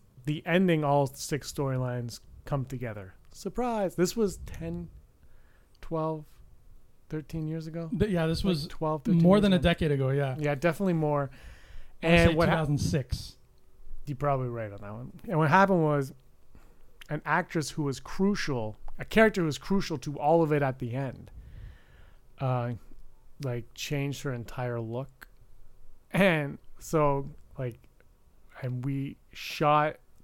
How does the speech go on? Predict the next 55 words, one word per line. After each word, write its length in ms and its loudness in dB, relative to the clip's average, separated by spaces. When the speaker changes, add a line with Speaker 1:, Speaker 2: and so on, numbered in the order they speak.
Speaker 1:
two, 360 -4
and 80 2
it 40 8
all 160 12
took 200 0
place, 220 0
like, 200 2
in 100 2
a 60 -2
day. 320 0
Her 140 -2
stuff 200 -2
took 140 -4
place 180 -2
in, 60 -6
like, 120 -8
one 300 -6
day. 200 -8
Your 180 -4
stuff 220 0
was 180 -6
spread 320 0
out, 180 0
but 120 -6
hers 200 -4
was 80 -4
all 120 -4
one 100 -6
day. 120 -8
And 160 -2
so 80 0
I 80 2
kind 240 -2
of 100 -4
ruined, 400 -4
like, 220 -10
all 200 -4
of 100 -8
that, 340 -4
and 160 -8
I 100 -8
got, 360 -8
uh, 300 -10
disheartened, 500 -6
and 140 -10
I 80 -10
just 320 -14
kinda 180 -6
stopped. 540 -10
And 140 -8
I, 240 2
and 80 2
I 60 2
went 200 4
back, 260 2